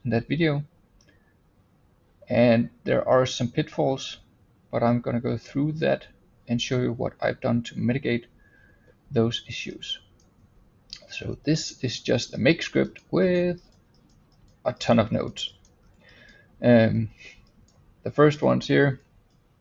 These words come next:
are just getting a lot of data from Airtables. Not that fun. Then we go ahead and, uh, get our article from WordPress.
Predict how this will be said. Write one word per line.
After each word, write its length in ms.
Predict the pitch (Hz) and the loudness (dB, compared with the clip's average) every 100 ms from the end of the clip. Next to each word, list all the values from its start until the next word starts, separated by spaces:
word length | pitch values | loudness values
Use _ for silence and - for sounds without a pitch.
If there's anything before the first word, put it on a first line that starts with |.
| _ _ | _ _
are 80 | 143 | -6
just 340 | 127 117 - - | -2 -2 -2 -2
getting 240 | 120 120 | 0 0
a 40 | |
lot 140 | 113 - | 0 -4
of 140 | - | 0
data 260 | 135 147 151 | 2 4 2
from 360 | 147 120 - | 0 -2 -2
Airtables. 640 | - 156 156 147 143 147 - _ _ _ _ _ _ _ | 0 0 0 -2 -2 -6 -8 _ _ _ _ _ _ _
Not 220 | - 113 - | -8 -6 -6
that 160 | 117 | -6
fun. 300 | - 135 147 - _ _ _ _ _ 120 | -2 -2 -4 -10 _ _ _ _ _ 0
Then 480 | 127 139 147 156 - - | 2 2 0 -4 -10 -6
we 300 | 120 117 - | -4 -4 -2
go 220 | 120 120 | 0 0
ahead 300 | 107 123 - - - | 0 -2 -6 -14 -14
and, 360 | - - 113 | -12 -10 -10
uh, 200 | 123 127 - | -8 -10 -6
get 160 | - - | -6 -6
our 100 | - | -6
article 440 | 123 165 - 143 143 _ _ | -4 -4 -4 -8 -8 _ _
from 160 | - - | -12 -2
WordPress. 600 | 160 190 - 170 - | -2 -2 -2 -2 -4